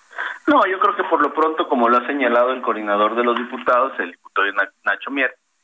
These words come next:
vamos a analizar esta primera solicitud que hizo, este, el diputado Fernández Noroña y nos estaremos pronunciando sobre eso. Ahora, este tema del, ah, juicio político es un tema de control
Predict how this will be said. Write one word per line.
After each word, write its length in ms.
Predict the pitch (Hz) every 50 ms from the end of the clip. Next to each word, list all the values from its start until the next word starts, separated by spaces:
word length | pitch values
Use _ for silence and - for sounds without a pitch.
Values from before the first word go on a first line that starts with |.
| _ _ _ _
vamos 320 | 127 123 123 135 139 135
a 40 | 139
analizar 500 | 123 120 113 107 104 107 - 127 123 120
esta 300 | 120 120 117 - 123 107
primera 400 | - 110 104 107 107 107 110 -
solicitud 580 | - 117 113 113 - - 127 - - 127 123 -
que 180 | - - 98
hizo, 500 | 98 101 - - - 107 104 101 - - _ _ _ _ _ _
este, 680 | - 95 95 92 - - _ - 95 92 90 90 87 - _ _ _ _ _ _ _ _ _ _ _ _ -
el 260 | - 104 104 101 101
diputado 440 | - - - - - - - - -
Fernández 400 | - 123 120 127 131 143 147 151
Noroña 480 | 156 170 180 165 143 143 160 208 - - _ _ _ _ _ _ _
y 140 | 127 139 143
nos 140 | 139 127 -
estaremos 380 | - - 110 110 113 117 117
pronunciando 480 | - 117 110 110 107 104 - 117 117 127
sobre 220 | 143 147 156 -
eso. 100 | 208 -
Ahora, 340 | 165 151 185 185 151 - - - _ _ _ _ _ _ _ _ _ _ _ _ _ _ _
este 300 | - 190 202 202 - 285 277
tema 480 | - - 220 220 220 214 214 202 185
del, 380 | 151 143 123 120 117 117 113 110
ah, 340 | 104 98 90 80 78 73 - - - _ _ _
juicio 360 | - - - - - - -
político 500 | - - 226 - 247 - - 170 - -
es 100 | - -
un 120 | 196 190 180
tema 480 | 160 156 156 165 170 170 170 180 180 - - _ - _ _ _ _ _ -
de 160 | 226 117 -
control 360 | - 117 110 - 143 147 -